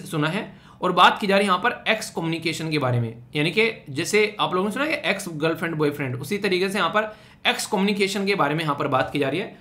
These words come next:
पर लेकिन इसका उससे रिलेशन नहीं है, ये कंप्लीटली डिफरेंट चीज़ आप लोगों को देखने को मिलेगी जिसको एक्स कम्युनिकेशन बोलते हैं।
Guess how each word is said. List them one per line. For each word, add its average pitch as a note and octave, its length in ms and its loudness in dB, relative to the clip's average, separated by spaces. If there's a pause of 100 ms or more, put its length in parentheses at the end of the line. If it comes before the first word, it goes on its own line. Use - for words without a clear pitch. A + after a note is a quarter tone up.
(220)
पर A3 60 2
लेकिन A3+ 280 4
इसका A#3 440 -2
उससे A3+ 380 0
रिलेशन G3 320 2
नहीं F#3 200 -2
है, A#3+ 240 -4
ये F#3 180 2
कंप्लीटली G3 480 0
डिफरेंट F3+ 340 0
चीज़ F3+ 200 0
आप D3+ 160 2
लोगों D3+ 120 2
को D#3+ 60 0
देखने C#3 260 0
को D3 80 0
मिलेगी C#3 320 0 (360)
जिसको F3 240 -2
एक्स F#3+ 240 -4
कम्युनिकेशन C#3+ 480 0
बोलते A#2+ 280 0
हैं। - 200 -8